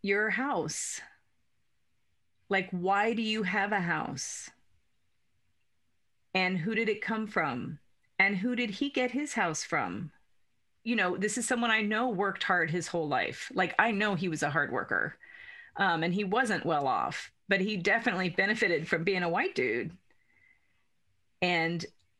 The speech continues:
I'm just wondering, as I grow, how I can be, not, I'm not wondering how, I am pushing myself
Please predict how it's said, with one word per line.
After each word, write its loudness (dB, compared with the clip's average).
I'm 4
just 0
wondering, 2
as 2
I 2
grow, -2
how 2
I 2
can -4
be, -2
not, 2
I'm 4
not 2
wondering 2
how, 2
I 4
am 0
pushing 0
myself -2